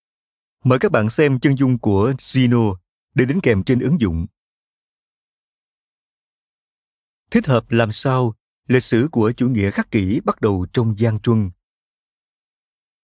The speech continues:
Trong một ngày định mệnh vào cuối thế kỷ thứ tư trước công nguyên, nhà buôn Zeno, người Phoenician,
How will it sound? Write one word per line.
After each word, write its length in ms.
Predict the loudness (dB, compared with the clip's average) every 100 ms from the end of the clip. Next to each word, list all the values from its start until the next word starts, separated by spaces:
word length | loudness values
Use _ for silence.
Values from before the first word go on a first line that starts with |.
| _ _ 0
Trong 120 | 0
một 120 | 0
ngày 240 | 0 0 2
định 180 | 0
mệnh 240 | 0 0 0
vào 220 | 0 -2
cuối 180 | -2 -2
thế 100 | -2
kỷ 260 | -2 -2 -2
thứ 160 | -2
tư 300 | -2 0 0
trước 220 | 0 -4 -2
công 200 | -2 0
nguyên, 280 | 2 0 -2 _ _ _ _ _
nhà 140 | 0 2
buôn 300 | 2 0 0
Zeno, 480 | 0 0 2 0 -2 _ _ _
người 340 | 0 2 2 0
Phoenician, 720 | -2 -2 -2 -2 0 0 0